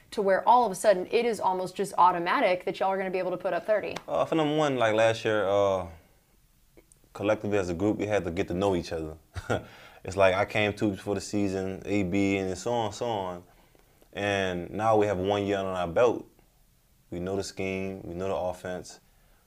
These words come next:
Speaker 2: Uh, yeah, we have a great leader in Tom who studies film day in, day out, and he give us his little bits of what he thinks was gonna happen in the game or what they're gonna throw at us. And we take heed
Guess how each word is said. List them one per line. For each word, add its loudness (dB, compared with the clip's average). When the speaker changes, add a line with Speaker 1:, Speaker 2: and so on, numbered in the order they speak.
Speaker 2:
Uh, -2
yeah, 0
we -2
have 0
a -4
great 0
leader 0
in -4
Tom -2
who -2
studies 4
film 2
day 6
in, 0
day 8
out, 6
and -4
he -2
give 2
us 4
his -6
little 2
bits -2
of -8
what 0
he -2
thinks -10
was -12
gonna -8
happen -4
in -8
the -8
game -8
or -6
what -6
they're -8
gonna -10
throw -6
at -6
us. -10
And 4
we 2
take 4
heed 2